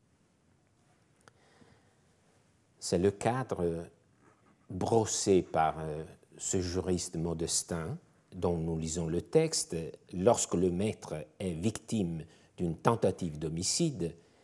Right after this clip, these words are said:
ses esclaves doivent lui porter secours, soit avec des armes,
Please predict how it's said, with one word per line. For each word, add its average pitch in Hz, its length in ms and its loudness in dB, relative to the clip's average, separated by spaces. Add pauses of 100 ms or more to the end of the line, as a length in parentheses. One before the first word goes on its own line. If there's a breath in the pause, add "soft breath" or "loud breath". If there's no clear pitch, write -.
ses 139 260 2
esclaves 143 480 2
doivent 98 480 2
lui 101 260 -2
porter 107 420 -2
secours, 101 680 4 (300 loud breath)
soit 135 240 2
avec 101 280 -2
des 90 240 -2
armes, 113 420 -2